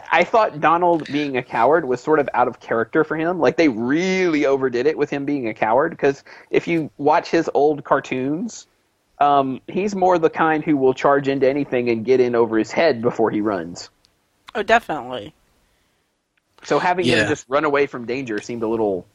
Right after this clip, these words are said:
Speaker 1: odd.
Speaker 3: I, it, it's an interesting play because up until this point in the movie, Mickey is always giving the Goofy and Donald a pep talk. You know, tell them, "Yes, we can do this. Yes, someday we'll be musketeers.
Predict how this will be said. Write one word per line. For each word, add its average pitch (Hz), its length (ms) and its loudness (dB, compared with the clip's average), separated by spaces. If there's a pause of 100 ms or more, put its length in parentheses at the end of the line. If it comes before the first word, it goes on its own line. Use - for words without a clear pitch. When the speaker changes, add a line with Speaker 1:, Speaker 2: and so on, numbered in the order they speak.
(380)
Speaker 1:
odd. 95 380 2 (800)
Speaker 3:
I, 190 160 4
it, - 360 0 (460)
it's 190 140 4
an 202 100 2
interesting 220 540 2
play 180 160 2
because 156 400 -2 (720)
up 185 160 2
until 202 320 0
this 175 160 -2
point 165 240 -2
in 156 80 -4
the 151 40 -4
movie, 151 300 -2
Mickey 147 480 0
is 147 120 0
always 139 300 4
giving 135 440 0
the 131 140 -4 (260)
Goofy 135 320 2
and 127 100 -2
Donald 120 260 2
a 120 40 -2
pep - 300 0
talk. - 460 2 (1120)
You 165 120 2
know, 156 100 4
tell 147 220 2
them, 135 120 2
"Yes, 143 260 2
we 147 80 2
can 147 140 -2
do 143 140 -2
this. 143 340 2
Yes, 135 280 2
someday 139 380 -2
we'll 139 120 -2
be 131 160 -6
musketeers. 139 880 -4